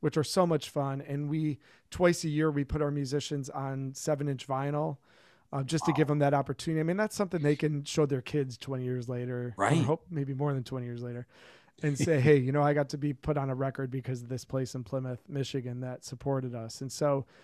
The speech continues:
Speaker 1: um, it, it's an incredibly inspiring project. And the, the, you know, p-,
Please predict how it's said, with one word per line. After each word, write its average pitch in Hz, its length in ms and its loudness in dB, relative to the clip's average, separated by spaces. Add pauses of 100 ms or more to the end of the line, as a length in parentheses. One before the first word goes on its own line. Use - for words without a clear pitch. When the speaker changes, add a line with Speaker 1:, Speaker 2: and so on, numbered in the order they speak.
(460)
Speaker 1:
um, 156 260 2
it, 233 220 2
it's 226 160 0
an 202 100 6
incredibly 160 720 4
inspiring 131 880 -2 (120)
project. 143 640 0
And 147 240 -2
the, 170 160 -4
the, 151 340 4 (280)
you - 120 -14
know, 160 80 -10
p-, - 140 -16